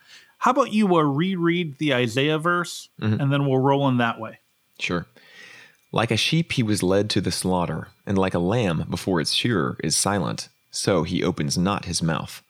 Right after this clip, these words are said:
Speaker 2: In his humiliation, justice was denied him.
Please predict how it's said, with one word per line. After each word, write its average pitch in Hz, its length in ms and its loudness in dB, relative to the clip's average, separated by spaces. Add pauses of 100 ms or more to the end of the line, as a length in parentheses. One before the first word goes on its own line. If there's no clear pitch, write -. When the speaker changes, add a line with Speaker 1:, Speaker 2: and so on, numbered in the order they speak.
(480)
Speaker 2:
In 98 120 2
his 98 220 4
humiliation, 95 880 2
justice 113 500 -2
was 98 180 0
denied 92 360 0
him. 90 280 -4